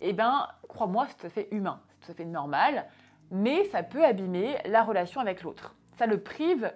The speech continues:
du cadeau de ton écoute attentive. Donc, j'ai envie de te proposer deux outils aujourd'hui qu'on utilise beaucoup chez Charlotte K et que je m'efforce à pratiquer au quotidien avec toutes les personnes que je rencontre. Ces deux outils,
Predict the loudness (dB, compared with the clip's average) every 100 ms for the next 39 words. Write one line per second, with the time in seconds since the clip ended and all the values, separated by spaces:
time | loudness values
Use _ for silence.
0 | -10 -16 -12 -2 -2 0 -2 -4 _ -18
1 | -8 -8 -8 -6 -4 -4 -4 -6 -6 -12
2 | _ _ -2 0 -2 -10 -14 -18 -20 _
3 | -6 -2 -2 -2 -2 -2 -2 -6 -8 -6
4 | -2 -2 -2 2 2 0 -8 -2 -2 -2
5 | -4 -4 -4 -2 -4 -4 -2 -2 -4 -2
6 | -2 -4 -8 -8 -2 2 2 0 -20 -20
7 | -12 0 2 2 2 0 0 -2 4 6
8 | 6 2 -2 -2 -6 -8 -6 -4 -4 -6
9 | -8 -6 -2 -2 -4 -20 -8 -4 -4 -6
10 | -6 -6 -4 -6 -8 -8 -6 -8 -8 -10
11 | -14 -18 -20 -20 _ _ -20 -20 -20 _
12 | -14 -6 -4 -4 -4 -4